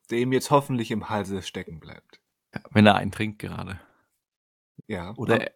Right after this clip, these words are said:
Speaker 2: oder
Speaker 1: am,
Speaker 2: er ist
Speaker 1: am
Speaker 2: vor
Speaker 1: En-, am Ende des Podcasts. Er hat sich gerade noch einen gemacht.
Speaker 2: Genau.
Speaker 1: Er,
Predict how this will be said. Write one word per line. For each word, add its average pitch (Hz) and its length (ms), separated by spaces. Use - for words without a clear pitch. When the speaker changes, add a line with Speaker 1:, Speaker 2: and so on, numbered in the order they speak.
Speaker 2:
oder 127 60
Speaker 1:
am, 123 60
Speaker 2:
er 117 80
ist 123 80
Speaker 1:
am 135 100
Speaker 2:
vor 120 100
Speaker 1:
En-, 135 260
am 131 160
Ende 123 200
des 117 140
Podcasts. - 460
Er 107 40
hat 107 80
sich 117 120
gerade 131 180
noch 127 140
einen 120 160
gemacht. 123 480
Speaker 2:
Genau. 104 200
Speaker 1:
Er, - 160